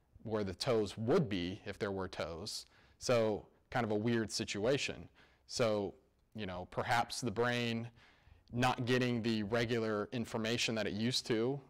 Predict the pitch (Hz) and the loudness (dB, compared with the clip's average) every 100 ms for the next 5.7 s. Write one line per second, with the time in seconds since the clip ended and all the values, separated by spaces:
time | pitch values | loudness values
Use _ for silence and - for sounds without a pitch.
0 | - 107 101 92 - - _ _ _ - | -8 -4 -4 -4 -6 -8 _ _ _ -10
1 | - 107 104 92 - - 117 120 110 113 | -2 -2 -2 -6 -6 -2 0 0 0 2
2 | 117 143 - - - - - 113 107 104 | 2 0 -4 -20 -20 -20 -6 -2 -2 -2
3 | 98 - - 85 110 110 117 113 110 107 | -4 -8 -12 -4 -2 -2 0 0 0 0
4 | 101 - - - - - - - - _ | -6 -14 -20 -20 -20 -20 -20 -20 -20 _
5 | - 156 - 123 120 107 | 0 2 2 2 2 0